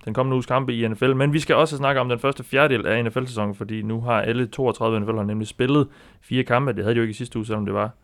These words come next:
øh, uge fem, vi optagte der, men, øh, det er jo simpelthen, fordi de allerede begynder tidligt på, øh, på bye weeks. Vi, øh, vi venter lige lidt med at kigge på optakten, og så tager vi som sædvanligt lige et kig på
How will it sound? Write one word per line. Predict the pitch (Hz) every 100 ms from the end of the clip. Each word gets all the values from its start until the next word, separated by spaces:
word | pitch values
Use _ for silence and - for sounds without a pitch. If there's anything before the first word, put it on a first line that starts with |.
| - -
øh, | 95 92 92 90 95 - - 175 101 -
uge | 107
fem, | 98 123 107
vi |
optagte | 104 - 98 101
der, | 101 139
men, | 107 113 107
øh, | 104 101 101
det | 101 98
er | 120
jo | 104
simpelthen, | 113 104
fordi | 107 107
de | 101
allerede | 98 107
begynder | 104 107 101
tidligt | 98 107 104 -
på, | 87 95 95
øh, |
på | -
bye | 98 98 107
weeks. | 98 - - - - -
Vi, | - 156 165 147
øh, | 131 123 120 120 117 - _ _ _ - -
vi | 139
venter | 156 170
lige | 156
lidt | 156
med | 165
at | 147 123 120
kigge | 151 143
på |
optakten, | 131 139 127 110
og | 107
så | - 131
tager | 123 139
vi | 120
som | 117 113
sædvanligt | 120 135 120 110
lige | 120 127 117
et | 110
kig | 135 131
på | - 131 135